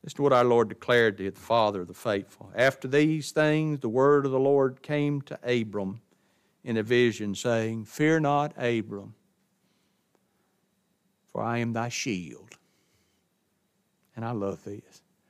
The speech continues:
"And thy exceeding great reward." <laughs> What do you want? Will there be any stars in my crown?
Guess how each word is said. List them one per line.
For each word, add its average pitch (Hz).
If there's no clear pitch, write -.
"And 107
thy 104
exceeding 127
great 101
reward." 92
<laughs> -
What 240
do 247
you 185
want? 131
Will -
there 160
be 185
any 196
stars 196
in 196
my 185
crown? 202